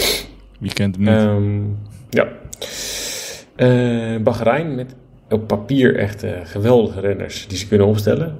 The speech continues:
Speaker 2: Eh, Jack Haig moet, eh, eh, wraak nemen. Ja, dat is een beetje zo'n soort O'Connor verhaal. Eh, eh, onze grote vriend Louis Lyon.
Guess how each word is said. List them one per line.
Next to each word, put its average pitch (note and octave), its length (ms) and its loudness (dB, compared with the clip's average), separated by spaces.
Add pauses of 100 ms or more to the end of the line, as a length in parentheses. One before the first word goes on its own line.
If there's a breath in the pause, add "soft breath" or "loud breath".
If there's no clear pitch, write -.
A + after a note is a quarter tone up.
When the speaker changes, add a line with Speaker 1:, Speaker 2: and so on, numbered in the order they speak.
(120)
Speaker 2:
Eh, F#2 220 -4
Jack G2+ 220 2
Haig C3+ 340 2
moet, B2+ 200 -4
eh, B2 540 2
eh, A2+ 60 0
wraak A#2 320 2
nemen. A2 400 2 (220)
Ja, G#2+ 120 2
dat - 160 -4
is - 60 -6
een F#2+ 80 -4
beetje F#2+ 320 0
zo'n F#2 160 -6
soort G#2 200 -2
O'Connor B2 380 4
verhaal. G#2+ 420 0 (640 loud breath)
Eh, F2+ 1500 4
eh, G2+ 680 -2 (120)
onze F#2+ 160 0
grote F#2 260 0
vriend F#2 220 -4
Louis G2+ 180 0
Lyon. C3 480 2